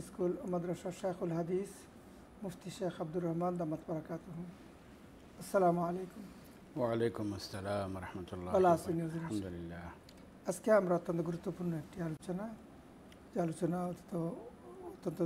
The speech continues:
Speaker 1: জরুরি। এবং আশা করি দর্শক শ্রোতা অনেকেই এই হজ আদায়ের সহজ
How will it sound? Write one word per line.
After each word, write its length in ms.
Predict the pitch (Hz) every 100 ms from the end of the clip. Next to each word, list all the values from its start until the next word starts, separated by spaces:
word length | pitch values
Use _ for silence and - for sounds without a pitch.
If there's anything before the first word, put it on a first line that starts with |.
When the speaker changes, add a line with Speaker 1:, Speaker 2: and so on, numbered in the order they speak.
| 151
Speaker 1:
জরুরি। 320 | 165 165 214 254 403 427 254
এবং 120 | 190 170
আশা 140 | 190
করি 120 | 180 180 165
দর্শক 220 | - 196
শ্রোতা 240 | 202 180 165 165 - - - - - - - - - - - 214
অনেকেই 480 | 185 180 196 175 165 175 320 - - - - - - - - - - 208
এই 80 | 160 135
হজ 280 | 175 202 196 - -
আদায়ের 360 | 175 175 170 170 -
সহজ 220 | 180 190